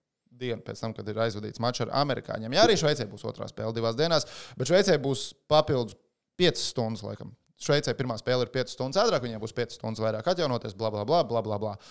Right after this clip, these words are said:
Bet tas, ka tā spēle ar amerikāņiem ir tā spēle, nu, kur teorētiski uz papīra mēs viņu norakstam. Nu, idejas, ka ja es esmu, nezinu, treneris, vienalga komandas personāls,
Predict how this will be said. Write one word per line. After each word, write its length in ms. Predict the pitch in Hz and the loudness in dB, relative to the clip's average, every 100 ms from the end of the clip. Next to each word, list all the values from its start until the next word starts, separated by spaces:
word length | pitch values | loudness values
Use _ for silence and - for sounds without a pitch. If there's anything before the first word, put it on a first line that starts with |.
| - - - _ _ | -18 -18 -20 _ _
Bet 320 | 110 143 139 - _ | -2 -2 -2 -10 _
tas, 220 | - 156 165 | 2 4 6
ka 60 | |
tā 60 | 131 | 4
spēle 380 | 117 143 160 156 | 6 6 8 10
ar 80 | 165 | 10
amerikāņiem 560 | 214 165 131 110 120 135 | 10 6 6 4 2 4
ir 80 | |
tā 80 | 139 117 | 4 4
spēle, 400 | - 151 175 202 - - - | 4 6 8 6 2 -8 -2
nu, 80 | 208 | 2
kur 140 | 208 202 | 4 4
teorētiski 680 | 196 214 196 160 147 - | 8 8 8 6 4 -6
uz 80 | 139 | 4
papīra 360 | 165 175 151 131 | 6 8 6 4
mēs 160 | 170 | 4
viņu 160 | 156 143 | 4 2
norakstam. 400 | 135 107 - - _ _ _ _ 180 | 2 0 -4 -16 _ _ _ _ -2
Nu, 100 | 185 - _ | -2 -2 _
idejas, 400 | 175 147 120 90 | 4 4 4 0
ka 120 | - | 4
ja 80 | 160 | 6
es 80 | 160 | 6
esmu, 240 | 127 123 113 104 95 _ _ _ _ _ _ _ _ _ _ - | 2 -2 -4 -4 -8 _ _ _ _ _ _ _ _ _ _ 0
nezinu, 300 | 151 113 104 | 2 2 0
treneris, 400 | 160 208 220 139 | 6 6 6 4
vienalga 300 | 131 131 107 - | 4 4 4 2
komandas 240 | 113 - | -2 4
personāls, 480 | 208 180 170 135 | 6 6 2 0